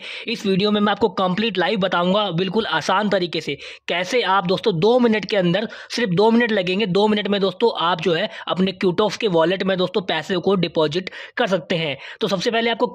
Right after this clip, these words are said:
Qtox में लॉगिन हो जाना है और simply आपको यहाँ पे एक डिपॉजिट का ऑप्शन दिखेगा, तो डिपॉजिट पे आपको क्लिक करना है। जैसे ही दोस्तों आप डिपॉजिट पे क्लिक करेंगे, यहाँ पे काफ़ी सारे ऑप्शन आपको यहाँ पे देखने को मिल जाएंगे, जैसे कि Binance Pay। तो दोस्तों मैं Binance Pay से आपको नहीं बताने वाला हूँ।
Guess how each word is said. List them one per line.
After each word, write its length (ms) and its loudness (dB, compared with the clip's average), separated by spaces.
Qtox 300 2
में 100 4
लॉगिन 320 2
हो 100 4
जाना 240 0
है 160 -4
और 120 -2
simply 340 -2
आपको 200 0
यहाँ 220 -2
पे 80 -2
एक 120 -8
डिपॉजिट 440 0
का 160 0
ऑप्शन 300 0
दिखेगा, 300 -2
तो 120 -2
डिपॉजिट 440 -2
पे 60 0
आपको 220 0
क्लिक 280 -4
करना 220 -2
है। 180 -6
जैसे 300 -2
ही 20 -2
दोस्तों 280 0
आप 60 -2
डिपॉजिट 380 0
पे 100 -2
क्लिक 260 -4
करेंगे, 220 -2
यहाँ 200 0
पे 120 -4
काफ़ी 300 -2
सारे 200 -2
ऑप्शन 260 0
आपको 220 -2
यहाँ 140 0
पे 120 -2
देखने 280 -2
को 180 0
मिल 120 2
जाएंगे, 220 0
जैसे 220 -2
कि 120 -2
Binance 440 2
Pay। 180 -2
तो 80 -2
दोस्तों 240 0
मैं 80 2
Binance 400 0
Pay 160 -2
से 120 -2
आपको 220 0
नहीं 120 0
बताने 300 0
वाला 200 2
हूँ। 100 0